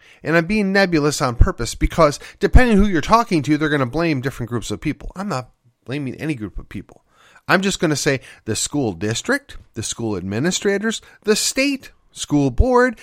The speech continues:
the state administration, however you wanna look at it, they all have a vested interest in maintaining their organization.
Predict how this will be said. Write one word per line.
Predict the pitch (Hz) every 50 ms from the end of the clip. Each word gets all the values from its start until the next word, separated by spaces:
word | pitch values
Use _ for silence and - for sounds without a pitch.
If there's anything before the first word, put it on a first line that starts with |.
| - - _ _
the | 131 123
state | - - - - 143 131 123 117 - - - _ _ _ _ _ _ _ _ _ _ _ _ _ _ _ _ _ _
administration, | 117 117 117 117 110 101 - - - 175 175 175 160 - - 180 180 170 - - - _
however | - - 269 269 269
you | 254 240
wanna | 226 214 190
look | 185 190 - 226 -
at | - 117 113 113 113
it, | 120 113 - - - - _ _
they | - 226
all | 262 285 254
have | 254 254 226 240
a | 208
vested | 175 202 214 208 - - 175 170
interest | 208 240 220 - 143 131 127 - 127
in | 139 147 147
maintaining | 156 160 156 151 - - 233 240 226 196 139 120 120 139 185 - - _ _ _ _ _ _ _ _ _ _ _ _ _ _ _ _ _ _ _ -
their | 147 151
organization. | 139 120 123 123 139 143 156 156 170 208 220 214 - - - - -